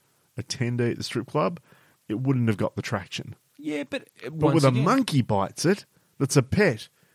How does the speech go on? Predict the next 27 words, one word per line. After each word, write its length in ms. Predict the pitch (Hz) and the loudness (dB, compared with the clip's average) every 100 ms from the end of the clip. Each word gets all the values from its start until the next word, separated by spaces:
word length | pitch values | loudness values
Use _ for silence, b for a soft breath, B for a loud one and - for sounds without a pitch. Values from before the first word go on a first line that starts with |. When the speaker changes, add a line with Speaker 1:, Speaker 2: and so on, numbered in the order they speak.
| - | -8
Speaker 1:
a 80 | 123 | -6
support 480 | 143 139 180 190 | -6 -6 -4 0
animal 360 | 156 101 92 - _ - | 0 -2 -4 -10 _ -4
Speaker 2:
Hmm. 220 | 117 101 | -2 0
Speaker 1:
of 100 | 160 | 0
the 80 | 135 | -2
stripper. 420 | - - 110 - - b b b b b b - | -2 -2 -2 -6 -18 b b b b b b -4
Speaker 2:
I 200 | 180 262 | -2 -2
think, 260 | 254 151 127 | -2 -2 -2
Speaker 1:
That's 220 | 117 95 | -2 -2
Speaker 2:
though, 40 | 95 | -2
Speaker 1:
different. 340 | 107 107 113 | -2 -4 -4
Speaker 2:
that 60 | 131 | -2
maybe, 340 | 135 123 120 | 0 -2 -2
look, 300 | 143 107 - _ _ _ _ _ - | 0 -2 -2 _ _ _ _ _ -10
maybe 440 | 127 110 101 101 | -4 -2 0 -2
I, 100 | 95 101 | -2 -4
you've 220 | 107 92 | -6 -2
skimmed 560 | - - 123 120 117 | -2 0 2 2 0
some 220 | - 110 101 | -2 -4 -4
of 40 | |
the 80 | 95 | -4
details 460 | 95 92 - 87 87 | -4 -6 -4 -6 -6
of 60 | |
the 100 | 90 | -8
article, 400 | 101 185 285 95 | -6 -8 -8 -8
but 200 | 98 156 | -6 -10